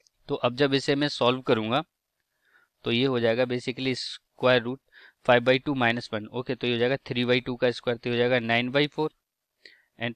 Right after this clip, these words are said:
प्लस का सिक्सटीन and प्लस का ये क्या हो जाएगा, टू थ्री जा सिक्स, सिक्स, तो नाइन माइनस सिक्स, थ्री बाई टू, तो ये हो जाएगा basically नाइन बाई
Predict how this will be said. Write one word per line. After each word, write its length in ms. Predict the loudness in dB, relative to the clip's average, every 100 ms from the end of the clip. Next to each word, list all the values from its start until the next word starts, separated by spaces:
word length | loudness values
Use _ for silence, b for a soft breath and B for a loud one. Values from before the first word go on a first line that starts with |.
| _
प्लस 220 | -2 -2 0
का 160 | -2
सिक्सटीन 680 | -2 -6 -10 -10 -4 -4 -6 _ _ -10
and 180 | -8 -6
प्लस 200 | -4 -4
का 100 | 0
ये 140 | 0 2
क्या 120 | 0
हो 60 | 0
जाएगा, 200 | -2 -6
टू 220 | -8 -8
थ्री 180 | -6 -6
जा 80 | -6
सिक्स, 380 | -6 -8 -10 -8
सिक्स, 360 | -8 -8 -16 -20 B B B
तो 60 | 0
नाइन 220 | 2 2
माइनस 260 | 0 -2 -6
सिक्स, 200 | -8 -6
थ्री 160 | -2
बाई 140 | 0 -2
टू, 140 | -4
तो 120 | -6
ये 60 | -2
हो 80 | 0
जाएगा 220 | 0 0
basically 440 | -2 -4 -8 -6 -4
नाइन 320 | -2 -2 0
बाई 180 | -2